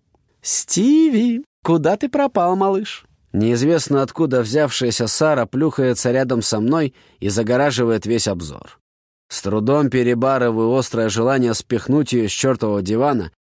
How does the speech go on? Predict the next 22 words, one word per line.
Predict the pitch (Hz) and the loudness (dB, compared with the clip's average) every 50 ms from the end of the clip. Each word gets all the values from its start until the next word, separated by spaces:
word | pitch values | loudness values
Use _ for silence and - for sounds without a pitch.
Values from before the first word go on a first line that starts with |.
| _ _ _ - | _ _ _ -2
и | 127 151 | 0 2
мягко, | 170 196 214 196 160 - - 135 | 2 2 2 0 -2 -2 -2 -2
но | 131 131 | 0 0
настойчиво | 131 131 117 - - 185 175 143 - 151 139 127 120 | 0 -2 -2 -2 -2 -2 0 0 0 0 0 0 0
сдвигаю | 110 101 110 110 117 113 139 139 135 127 113 | -2 -2 -2 -2 -2 0 2 2 2 2 0
в | 104 110 | -2 -4
бок, | 135 147 131 87 - - _ _ | -2 -2 -2 -2 -4 -12 _ _
а | - 107 | -10 -6
потом | 104 151 165 - 226 220 | -4 -4 -2 -2 0 0
лениво | 165 127 127 139 165 175 139 | 2 2 2 2 2 2 0
улыбаюсь. | 101 92 90 87 82 78 90 87 85 82 82 - - - _ _ _ _ _ - | -2 -4 -4 -6 -6 -8 -8 -8 -8 -8 -10 -10 -12 -14 _ _ _ _ _ -6
"Будь | - - 170 - - | -2 -2 -2 -2 -2
послушной | - 104 - - 85 87 - - 80 78 | -6 -6 -6 -6 -8 -10 -8 -8 -10 -8
девочкой. | 76 85 80 73 73 - - - - 73 80 - _ _ _ _ _ - | -8 -8 -8 -8 -8 -10 -10 -8 -10 -14 -14 -16 _ _ _ _ _ -4
Принеси | 156 165 196 202 - - 220 | -2 0 0 0 2 2 2
мне | 160 120 107 | 2 2 0
еще | 95 - - 123 | 0 0 0 0
виски | 110 95 113 123 - - 98 | 0 0 0 -2 -2 -4 -6
с | - - | -10 -8
парой | - - 107 98 80 71 | -6 -4 -4 -4 -6 -8
кубиков | - - 95 85 82 - - 78 - - | -8 -8 -8 -8 -8 -10 -12 -16 -14 -14
льда". | - 62 65 67 69 - - - | -14 -14 -14 -16 -14 -12 -10 -12